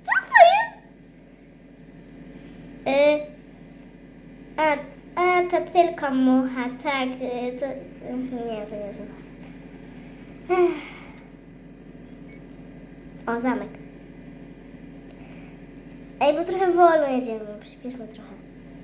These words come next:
Nie, to miało być, no. Tylko jedno w głowie.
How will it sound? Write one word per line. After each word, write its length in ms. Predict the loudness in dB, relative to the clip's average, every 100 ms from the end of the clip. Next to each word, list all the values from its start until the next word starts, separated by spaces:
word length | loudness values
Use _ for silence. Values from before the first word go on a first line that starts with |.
| -18 -18 -18 -18 -18 -18 -8 -6 -6 -12 -18 -18 -20 -20 -18 -18 -18 -20 -20 -20 -14 -8
Nie, 140 | -6
to 160 | -6 -6
miało 200 | -4 -6
być, 180 | -10 -10
no. 80 | -12 -14 -16 -18 -18 -18 -6
Tylko 280 | -6 0 4
jedno 320 | 4 4 0
w 120 | -4
głowie. 380 | -2 0 0 -2